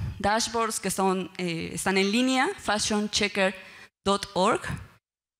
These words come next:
Muestra justamente, eh, por marcas qué compromisos públicos tienen para alcanzar salario digno,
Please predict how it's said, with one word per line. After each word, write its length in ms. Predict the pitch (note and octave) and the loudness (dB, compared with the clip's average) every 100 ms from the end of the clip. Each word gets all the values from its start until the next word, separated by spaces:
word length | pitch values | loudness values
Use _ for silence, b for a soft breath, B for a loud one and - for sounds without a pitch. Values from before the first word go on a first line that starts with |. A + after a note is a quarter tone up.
| - | -6
Muestra 640 | G3+ G3 - G#3 G3 F#3+ | 0 0 0 0 0 0
justamente, 840 | F#3+ G3 G#3 G3 F#3 - G3 F#3+ - | -2 -4 -2 0 -2 -2 -2 -2 -4
eh, 280 | - E3+ E3+ | -6 -6 -4
por 220 | - F3+ | 0 0
marcas 640 | G3 G3+ G3 G3+ G3+ - | 2 0 0 -2 -2 -4
qué 140 | - F#3+ | -6 -4
compromisos 540 | G3+ F#3 F#3 F#3 - | 0 2 2 0 -2
públicos 520 | - G#3+ G#3 G#3 G3 | -2 0 0 -2 -4
tienen 320 | - G#3 G3+ G3 | -2 0 0 2
para 140 | F#3 | 0
alcanzar 680 | E3+ F#3 F3 F#3 F#3 F3+ F3+ | 0 -2 -2 0 2 0 -2
salario 380 | F3+ F#3 F3+ | 0 2 2
digno, 640 | F#3+ B3+ B3+ B3 A#3 A#3 | 4 2 2 2 2 2